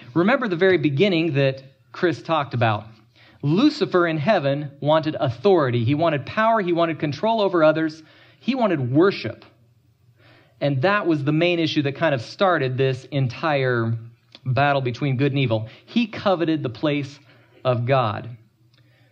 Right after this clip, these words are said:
Now, his quest for worship is really eventually going to be brought to a head over one issue, and that one issue that we'll talk about tonight will demonstrate whether you've chosen Christ as your Lord and Savior.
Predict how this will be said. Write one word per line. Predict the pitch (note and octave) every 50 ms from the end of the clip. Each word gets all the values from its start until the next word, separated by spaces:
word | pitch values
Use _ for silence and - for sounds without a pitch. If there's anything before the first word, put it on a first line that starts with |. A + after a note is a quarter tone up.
| _ _ _ _ _ _ _
Now, | C#3+ D3 D3
his | C#3 E3+ D#3+ -
quest | - - C#4 D#4 D4+ D4+ -
for | - E3 C#3+
worship | C3+ C#3+ D3 C#3 E3 D#3+
is | D#3 D#3 C#3 C#3
really | E3+ G#3+ C4+ A#3 F3+ D#3+ E3
eventually | D#3+ D#3+ D#3 C#3+ C3+ G3+ A3 G#3 - - D#3
going | D3 C#3 D3+ D#3 D#3 D#3+
to | D3+ - D#3+ D3 C#3 C#3 C#3+ - - - - - _ _ _ _ _ _ _ - -
be | B2 D3+ D3+
brought | C3+ C#3 E3+ F3+ G3 - -
to | - D#3+ D3+
a | C3+ A#2+
head | A2+ - - F#3+ D#3+ C3 A#2+ A#2 B2 -
over | D3+ D3 C3 C#3
one | C3+ C3+ D3+ D#3+ D3+
issue, | C3+ - D#3 C#3+ - - B2+ B2+ B2+ C3 - - - - _
and | D#3 D#3 D#3
that | F#3 G#3 G#3+ - F3
one | F#3 F3+ E3+
issue | F3+ F3 - - D3+ C#3
that | C#3 C#3
we'll | C#3 C#3+ C3+
talk | - F#3+ F#3 E3 -
about | C#3+ C3+ B2+ B2 -
tonight | - C#3 C#3+ D3 D3+
will | F3+ A#3 C#4 A#3
demonstrate | F3+ A3+ A3 G3 D#3 C3 - - D3 E3 F3
whether | E3 D#3 D#3+ F3
you've | F3+ F#3 -
chosen | - C#3+ C#3 C#3 C#3+ D#3
Christ | D3 - A#3+ G#3+ C3+ A#2+ C#3+ - - - - _ _ _ _ _ _ _ _
as | - C#3 C3
your | C#3 C#3+
Lord | C#3 D3 C#3+ C#3+
and | C#3+ C#3+ C3+
Savior. | - F#3+ E3+ C3 G#2+ G#2 G#2+